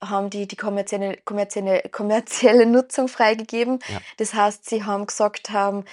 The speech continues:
Speaker 1: weil das war natürlich vorher Thema, ich hab mit dem nicht, natürlich diese,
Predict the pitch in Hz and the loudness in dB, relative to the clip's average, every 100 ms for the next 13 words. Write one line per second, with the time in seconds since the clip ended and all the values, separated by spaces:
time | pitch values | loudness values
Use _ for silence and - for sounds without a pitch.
0 | - 190 196 214 220 214 196 196 180 - | -2 -2 4 2 4 2 2 0 0 -2
1 | 208 175 185 190 - 208 208 202 196 196 | -2 0 0 -2 -4 -6 -2 0 0 -4
2 | _ 214 214 208 208 202 196 - | _ -4 0 -2 -2 2 4 4